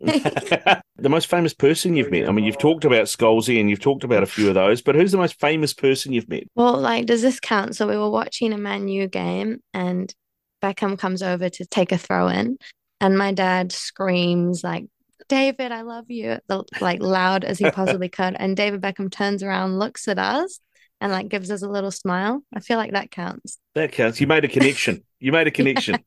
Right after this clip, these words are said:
Speaker 2: Yeah. <laughs>
Speaker 1: Oh, dear. And, and your dad's
Speaker 2: Yeah.
Speaker 1: turning for David Beckham, is he?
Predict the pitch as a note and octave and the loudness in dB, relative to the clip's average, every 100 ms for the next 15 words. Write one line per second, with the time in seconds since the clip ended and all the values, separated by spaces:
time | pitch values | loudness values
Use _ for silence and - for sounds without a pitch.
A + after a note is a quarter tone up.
0 | - - - - - - - F4+ F4 E4+ | -14 -18 -12 -10 -6 -4 2 6 8 8
1 | D4+ A#3+ - A3+ - A3+ _ C4 A2+ A#2 | 6 4 2 -2 -2 -14 _ 0 4 4
2 | A2+ G#2 G2 A2 A#2+ G#2 A2+ A#2 A2+ A2+ | 4 4 4 4 4 4 4 4 6 4
3 | - A#2 G2+ B2 B2 A#3+ C#3+ B2+ B2 A#2+ | 4 2 4 4 4 4 4 4 0 2
4 | A2+ A2+ G#2 A#2+ A#2 G2+ F2+ A#2+ | 0 0 0 -2 0 -2 0 -2